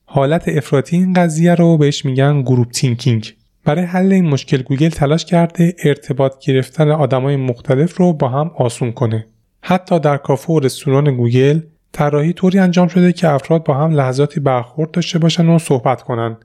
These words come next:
حالا چه تو صف غذا، چه کنار میز شطرنج. حالا این جنبه داخلی نوآوری بود. جنبه خارجی نوآوری چی می‌شه؟ اینکه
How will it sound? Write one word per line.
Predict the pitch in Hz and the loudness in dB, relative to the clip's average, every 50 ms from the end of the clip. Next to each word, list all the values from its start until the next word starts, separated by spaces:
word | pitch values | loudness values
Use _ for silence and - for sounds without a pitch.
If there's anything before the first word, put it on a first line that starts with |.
| _ _ _ _ _ _ | _ _ _ _ _ _
حالا | - - 147 139 139 139 139 | -4 0 0 2 2 2 0
چه | 135 - - 147 | -2 -2 -4 -6
تو | 135 - - 139 | -4 -4 -4 -4
صف | - - 147 135 - - | -2 -2 -2 0 0 -2
غذا، | 139 - - - 127 120 120 135 147 160 175 185 185 | -4 -4 -4 -4 -2 -2 -2 0 0 2 2 2 0
چه | 180 - - 165 160 160 160 | -2 -4 -2 0 0 0 0
کنار | 160 156 139 131 131 135 135 | 0 0 0 2 2 0 0
میز | 135 135 131 139 | -2 -2 -2 -2
شطرنج. | 131 - - 120 113 - 135 120 110 110 - - - _ _ _ _ _ _ _ _ | -2 -2 -2 -6 -4 -4 -4 -4 -4 -6 -12 -20 -20 _ _ _ _ _ _ _ _
حالا | - 160 170 190 | -2 2 2 4
این | 208 202 | 4 2
جنبه | 185 175 151 143 143 156 175 170 | 2 0 0 0 0 -2 -4 -2
داخلی | 165 - 143 131 123 - - - 143 131 139 135 123 | -2 -2 0 0 0 -2 -4 -4 -4 -2 0 0 0
نوآوری | 117 117 113 110 113 113 113 110 113 110 | -2 -2 -2 -2 -2 0 0 -2 -2 -4
بود. | 107 107 113 117 - - _ _ _ _ _ _ | -6 -8 -12 -14 -16 -20 _ _ _ _ _ _
جنبه | - 147 135 139 143 160 165 165 156 | -4 -2 -2 0 0 0 0 0 -2
خارجی | - - - 135 123 120 123 123 127 160 180 | -2 -2 -2 0 0 0 -2 -2 -2 0 0
نوآوری | 180 185 180 175 175 165 165 | 0 0 2 2 0 0 0
چی | 160 - 170 | -2 0 2
می‌شه؟ | 160 156 147 - - 151 151 147 147 151 147 _ _ _ _ _ _ _ _ _ _ _ _ _ | 2 2 2 2 2 2 2 2 2 0 -4 _ _ _ _ _ _ _ _ _ _ _ _ _
اینکه | - 185 175 160 - 190 185 | -4 -2 -2 0 0 0 -2